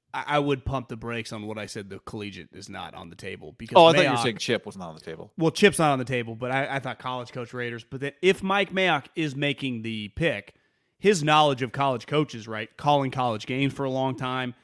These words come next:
Speaker 1: his job going to the pro days, really using those guys as resources, getting to know college coordinators and head coaches.
Speaker 2: Brian Kelly.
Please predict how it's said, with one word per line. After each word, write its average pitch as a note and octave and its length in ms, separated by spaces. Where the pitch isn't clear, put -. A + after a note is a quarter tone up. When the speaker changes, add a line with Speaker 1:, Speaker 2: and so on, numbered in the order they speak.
Speaker 1:
his C#3+ 240
job B2+ 440
going C3+ 280
to A#2 60
the G2+ 60
pro C#3+ 300
days, C3 400
really B2+ 480
using C3 400
those B2+ 240
guys B2 400
as G#2+ 160
resources, C3 560
getting B2+ 160
to B2 80
know A#2+ 140
college B2 400
coordinators C3+ 680
and G#2+ 80
head C3 180
coaches. B2+ 520
Speaker 2:
Brian C3+ 240
Kelly. F2 320